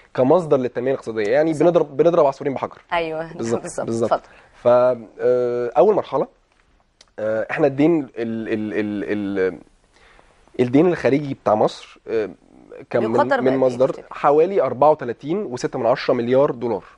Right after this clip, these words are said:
Speaker 2: مم.
Speaker 1: آه، الدين بتاع امريكا،
Speaker 2: مم.
Speaker 1: آه، تلاتة مليار وستة من عشرة.
Speaker 2: مم.
Speaker 1: تقريبا تسعة وأربعة من عشرة في المية.
Speaker 2: مم.
Speaker 1: آه، فاحنا مركزين على ده. ليه اخترنا امريكا؟
Speaker 2: مم.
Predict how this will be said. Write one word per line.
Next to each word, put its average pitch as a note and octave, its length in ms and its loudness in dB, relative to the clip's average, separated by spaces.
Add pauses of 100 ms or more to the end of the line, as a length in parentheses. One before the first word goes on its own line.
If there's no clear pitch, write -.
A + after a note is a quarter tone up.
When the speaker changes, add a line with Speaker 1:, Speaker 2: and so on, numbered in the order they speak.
(120)
Speaker 2:
مم. F#3 120 -18 (720)
Speaker 1:
آه، B2 600 2 (100)
الدين C3+ 600 4
بتاع G#2 240 -2
امريكا، D#3 320 0 (300)
Speaker 2:
مم. F#3 60 -20 (500)
Speaker 1:
آه، A#2 220 0 (100)
تلاتة D3+ 360 2
مليار C3+ 360 0
وستة C3+ 280 -6
من G#2+ 60 -4
عشرة. - 280 -10 (680)
Speaker 2:
مم. G#3+ 80 -18 (420)
Speaker 1:
تقريبا F3 300 4
تسعة F3+ 400 2
وأربعة C3+ 380 2
من C#3 100 0
عشرة C3+ 400 0
في B2+ 100 -8
المية. G2 280 -4 (420)
Speaker 2:
مم. F3 60 -20 (440)
Speaker 1:
آه، B2 480 2
فاحنا F3 240 -2
مركزين D#3 360 0
على B2+ 160 2
ده. C#3+ 140 0 (360)
ليه C3+ 160 2
اخترنا E3 380 2
امريكا؟ B2+ 360 -6 (220)
Speaker 2:
مم. F3+ 140 -18